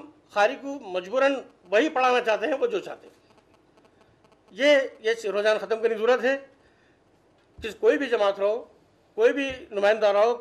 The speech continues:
कोई भी शख्स हो, हर एक के लिए अखबार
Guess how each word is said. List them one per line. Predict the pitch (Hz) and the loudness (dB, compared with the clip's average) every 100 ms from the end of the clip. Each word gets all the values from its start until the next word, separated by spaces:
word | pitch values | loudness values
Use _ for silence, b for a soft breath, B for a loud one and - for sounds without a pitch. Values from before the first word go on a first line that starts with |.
| - | 0
कोई | 254 | 0
भी | 285 | 0
शख्स | 285 214 - | -2 -4 -4
हो, | 196 220 - b b - | -8 -8 -14 b b -2
हर | 247 | 0
एक | 262 - | 0 -6
के | 240 | -8
लिए | 208 208 208 | -4 -2 -2
अखबार | - 180 196 233 240 | -6 -4 0 2 2